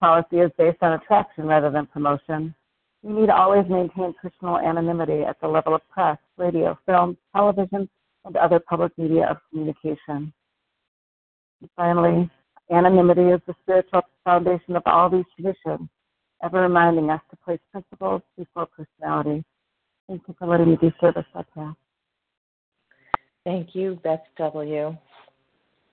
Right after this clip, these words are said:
Speaker 2: How our meeting works. Our meeting focuses on the directions for recovery described in the Big Book of Alcoholics Anonymous. We read a paragraph or two from the literature, then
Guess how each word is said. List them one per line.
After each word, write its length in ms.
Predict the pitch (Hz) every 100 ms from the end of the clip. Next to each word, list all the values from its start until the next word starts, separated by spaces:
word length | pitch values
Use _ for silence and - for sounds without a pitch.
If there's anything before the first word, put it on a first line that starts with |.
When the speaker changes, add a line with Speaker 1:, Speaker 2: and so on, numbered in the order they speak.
| - -
Speaker 2:
How 220 | 170 156
our 160 | 156 156
meeting 420 | 147 135 143 131
works. 320 | 113 107 - - _ _ _ _ -
Our 120 | 196 214
meeting 380 | 220 190 185 175
focuses 580 | 156 156 147 - 143 135
on 180 | 135 127
the 80 | 123
directions 600 | 127 127 131 - 120 117 -
for 160 | 123 113
recovery 720 | 117 117 - 127 113 104 117
described 580 | 120 - - 120 120 117
in 100 | 113
the 80 | 110
Big 280 | 117 123 _
Book 200 | 107 -
of 120 | 117
Alcoholics 680 | 107 110 123 113 98 104 _
Anonymous. 480 | 147 151 165 139 - - _ _ - - - - - _ _ 156
We 120 | 139
read 220 | 135 127
a 40 |
paragraph 540 | 123 143 120 113 110 117
or 80 | 127 110 131
two 160 | 117 -
from 180 | 107 104
the 80 |
literature, 680 | 107 123 165 165 - 180 175
then 240 | 165 107